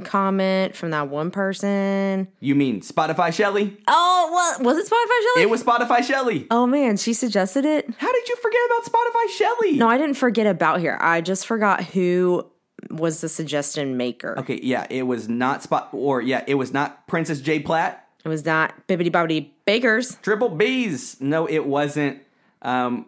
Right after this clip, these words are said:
Speaker 2: also, Emerson Palazzo and your mom, Mary Black, were also
Speaker 1: Mary
Speaker 2: fan
Speaker 1: Black.
Speaker 2: shout-outs, but we didn't do
Speaker 1: Also,
Speaker 2: cool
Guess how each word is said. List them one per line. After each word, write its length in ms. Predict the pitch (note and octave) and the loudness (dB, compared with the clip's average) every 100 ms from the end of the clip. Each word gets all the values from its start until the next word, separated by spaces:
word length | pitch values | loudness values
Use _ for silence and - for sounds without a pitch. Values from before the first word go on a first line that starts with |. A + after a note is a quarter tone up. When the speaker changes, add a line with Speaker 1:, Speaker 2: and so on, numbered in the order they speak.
| - | -4
Speaker 2:
also, 680 | C3 D#3+ D#3+ F3+ E3 D3+ - | -2 -2 -2 -2 -2 -4 -6
Emerson 540 | C#3+ D#3 D#3 D#3+ D3 C#3 - | -2 -2 -2 -4 -4 -6 -6
Palazzo 640 | D#3 B2 A#2+ B2 C3+ C3+ | -2 0 0 0 0 -2
and 460 | C3 B2+ B2+ B2+ C3 | -2 -2 0 0 -2
your 140 | C3 | -4
mom, 340 | A2 G#2 A2+ A2 | -2 -2 -2 -2
Mary 260 | B2 A#2 | -2 -2
Black, 340 | A2+ G#2 A2 A2+ | -4 -4 -4 -4
were 120 | A#2+ | -4
also 320 | G2+ A2+ D3 | -2 -2 -2
Speaker 1:
Mary 100 | C#3+ | -2
Speaker 2:
fan 180 | D#3 D3+ | -2 -2
Speaker 1:
Black. 120 | C#3 | 0
Speaker 2:
shout-outs, 500 | C#3 D#3 E3 E3 - | 0 0 0 -2 -4
but 360 | - D#3+ A#2 - - _ - | -2 -2 -2 -6 -20 _ -6
we 120 | C3 | 0
didn't 200 | C#3 C3+ | 0 2
do 120 | B2+ | 2
Speaker 1:
Also, 360 | G3+ D#3 G3 F3+ | 2 4 4 2
Speaker 2:
cool 160 | - | -4